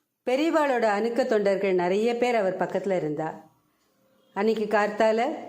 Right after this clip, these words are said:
ஸ்நானம், அனுஷ்டானம் எல்லாத்தையும் முடிச்சுண்டு எல்லாருக்கும் தரிசனம் கொடுக்கறதுக்காக பெரியவா வெளியில வந்தார்.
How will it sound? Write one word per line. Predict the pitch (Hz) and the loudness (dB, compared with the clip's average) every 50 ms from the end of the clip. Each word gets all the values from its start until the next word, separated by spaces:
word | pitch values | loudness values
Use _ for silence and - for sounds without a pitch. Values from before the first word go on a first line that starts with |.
| - - - _ _ _ _ _ | -18 -20 -20 _ _ _ _ _
ஸ்நானம், | - - - - 233 226 226 233 247 254 247 233 233 226 226 233 226 - - - - - | -16 -8 -4 0 2 2 4 2 2 0 0 0 0 0 -2 -2 -4 -6 -10 -16 -12 -6
அனுஷ்டானம் | 196 202 226 240 233 240 - - 254 233 226 220 214 196 202 202 208 202 - - - - - | -2 0 0 0 -2 -2 0 2 2 2 4 2 0 0 0 -2 -4 -6 -8 -12 -18 -12 -6
எல்லாத்தையும் | 196 196 214 226 226 247 240 - 277 277 247 226 | -2 0 2 4 2 2 2 0 0 0 2 2
முடிச்சுண்டு | 214 208 214 233 214 208 196 247 294 320 - - - - - - _ _ _ _ | 0 0 0 0 0 0 2 0 0 -2 -4 -10 -14 -18 -20 -20 _ _ _ _
எல்லாருக்கும் | 202 208 226 240 254 269 294 294 320 294 226 | -4 0 2 2 2 2 0 0 -2 0 2
தரிசனம் | 233 220 233 233 285 285 277 254 220 220 | 2 2 2 0 -2 -2 0 0 0 0
கொடுக்கறதுக்காக | 208 214 196 185 196 190 - 185 185 - 233 | 0 0 -2 -2 -2 0 0 0 0 0 -2
பெரியவா | 233 226 202 196 208 220 214 208 196 | -2 0 0 0 2 2 2 2 0
வெளியில | 180 180 190 202 208 196 | 0 0 0 0 0 0
வந்தார். | 180 170 170 165 165 165 175 180 - - - | 0 0 0 -2 0 -2 -2 -4 -6 -10 -18